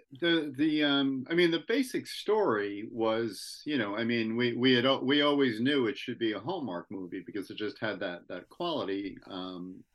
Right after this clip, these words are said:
you know, b-, before Hallmark just made, like, you know, fluffy things about, you know, uh, middle-aged women who, you know, go and have a Christmas romance. Um,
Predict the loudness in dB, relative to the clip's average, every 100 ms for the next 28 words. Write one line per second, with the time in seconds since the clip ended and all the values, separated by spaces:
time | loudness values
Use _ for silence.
0 | _ -8 -8 -10 -12 -12 -12 -14 -12 -6
1 | -6 -4 -2 -2 -4 -6 -10 -10 -8 -8
2 | -8 -10 -10 -10 -10 -10 -10 -8 -10 -8
3 | -8 -10 -10 -10 -10 -8 -10 -10 -12 _
4 | _ _ _ _ _ -12 -8 -8 -8 -10
5 | -8 -6 -4 -4 -4 -6 -4 -6 -6 -6
6 | -6 -8 -8 -10 -12 -6 -6 -6 -8 -10
7 | -10 -10 -10 -10 -12 -8 -6 -6 -12 -20
8 | _ _ _ _ _ -4 0 0 -2 -8
9 | -14